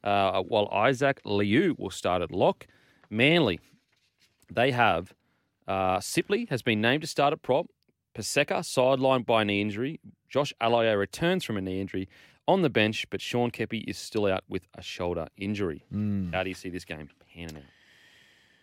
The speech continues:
Speaker 2: Well, for half a game, I actually,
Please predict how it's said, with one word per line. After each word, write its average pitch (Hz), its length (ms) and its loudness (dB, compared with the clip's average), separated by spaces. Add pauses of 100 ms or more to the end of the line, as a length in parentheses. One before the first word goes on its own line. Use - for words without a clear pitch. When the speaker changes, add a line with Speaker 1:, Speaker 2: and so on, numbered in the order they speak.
(240)
Speaker 2:
Well, 160 140 6
for 165 520 2 (240)
half 185 320 4
a 180 60 2
game, 127 480 2
I 135 180 2
actually, 123 600 -4